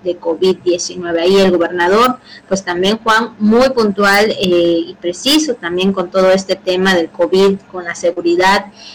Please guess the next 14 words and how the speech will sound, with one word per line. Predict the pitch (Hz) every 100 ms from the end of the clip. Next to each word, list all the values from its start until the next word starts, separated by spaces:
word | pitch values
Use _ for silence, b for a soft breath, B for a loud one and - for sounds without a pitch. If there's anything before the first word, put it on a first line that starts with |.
| B
con | - 202
el | 196 185
exhorto | 185 - 240 254 254 254
a | 208
los | 196
ciudadanos | 196 180 - 208 220 247 247
en | - 190 175
el |
cual | 175 208 208
debemos | 196 202 240 269 254 247
seguir | - 180 185 196 202
con | - 175
esta | 190 202
responsabilidad | 196 180 - 170 175 170 175 180 190